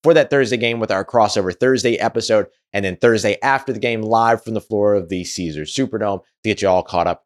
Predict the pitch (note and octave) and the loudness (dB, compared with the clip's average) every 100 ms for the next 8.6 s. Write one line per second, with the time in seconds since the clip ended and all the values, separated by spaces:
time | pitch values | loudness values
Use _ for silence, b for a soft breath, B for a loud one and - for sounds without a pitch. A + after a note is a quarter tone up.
0 | _ F2+ F2 F2 E2 D#2+ D#2+ D#2 D#2 D#2+ | _ -6 -2 -2 -4 -8 -10 -10 -10 -8
1 | D2+ D#2 E2 D2+ D2+ D2+ D2+ - A2 G#2 | -10 -10 -14 -12 -8 -8 -8 -4 -4 0
2 | G2 F2+ E2 F2 E2 D2+ D2+ - - D#2+ | -2 -2 -4 -10 -10 -8 -8 -12 -8 -8
3 | D2+ D2 C2+ - G2 G2 - G2 - _ | -8 -10 -10 -8 -6 -6 -4 -4 -4 _
4 | _ E2+ E2+ E2 G#2 A2+ F2+ F2 F2 E2+ | _ -8 -6 -8 -8 -8 -4 -2 -2 0
5 | E2+ E2+ E2+ E2 E2+ - D#2 - A#2+ G#2+ | -4 -2 -2 -2 -4 -6 -10 -2 2 2
6 | G2+ G2+ F2+ F2+ - E2 D#2 E2 D#2 E2 | 0 -2 -6 -8 -4 -4 -4 -8 -10 -12
7 | D#2+ D#2 D#2+ D2+ D2+ - - G#2 - D2+ | -12 -12 -10 -6 -6 -6 -4 -4 -4 -8
8 | - C2+ - C2+ C2+ B1 | -4 -6 -6 -16 -14 -16